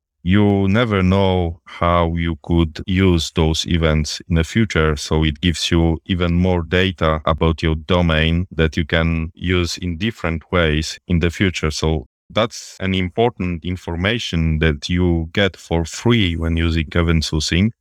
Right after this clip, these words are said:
that you don't get when you're using the traditional approach. Event sourcing is not a very new idea. In fact, it was used around seventies or something like that. So it's a very old idea.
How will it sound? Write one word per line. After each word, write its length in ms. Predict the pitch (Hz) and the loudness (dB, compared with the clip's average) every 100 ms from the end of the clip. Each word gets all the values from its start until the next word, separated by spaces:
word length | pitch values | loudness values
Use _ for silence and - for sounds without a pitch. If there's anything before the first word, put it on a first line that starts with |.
| _ _ | _ _
that 280 | 82 87 - | -2 -2 0
you 120 | 90 | -2
don't 440 | 82 104 95 - - | 0 0 0 -4 -8
get 280 | - 87 80 - | 0 0 0 -4
when 140 | 80 | -2
you're 240 | 80 80 | 0 2
using 300 | 80 80 80 78 | 2 2 0 -2
the 160 | 85 80 | -4 -4
traditional 680 | - 90 82 - 78 76 | -2 -2 -2 -2 -2 -2
approach. 640 | - - - 82 76 - - _ _ _ | -6 -8 -2 0 0 -6 -16 _ _ _
Event 320 | 139 151 110 | 0 2 0
sourcing 640 | 98 123 139 - 95 87 92 | 0 -2 -2 -2 -4 -4 -8
is 180 | - | -6
not 200 | 110 123 - | -2 -2 0
a 100 | 92 | -2
very 640 | 85 98 104 95 87 82 80 | 0 2 2 0 -2 -4 -4
new 320 | 95 92 127 127 | 0 2 2 2
idea. 640 | 87 82 78 117 95 78 78 - | 0 0 2 2 2 0 -4 -8
In 160 | 85 | -10
fact, 380 | - 90 87 _ | -6 -4 -6 _
it 180 | 92 - | -8 -2
was 220 | 82 - | -2 0
used 260 | 85 82 - | 0 0 -2
around 260 | 80 80 76 | -4 -4 -8
seventies 600 | - 110 104 95 95 - | -6 -4 -2 -4 -6 -4
or 80 | 82 | -4
something 360 | - 82 85 78 | -2 -2 -2 -2
like 140 | 78 73 | -4 -2
that. 220 | 113 - _ _ _ | -2 -2 _ _ _
So 160 | - 87 | -2 0
it's 200 | 92 98 | 0 0
a 80 | 98 | 0
very 340 | 127 101 87 - | 2 2 -2 0
old 220 | 92 92 | 2 4
idea. 600 | 85 80 85 85 85 104 | 2 0 0 2 2 0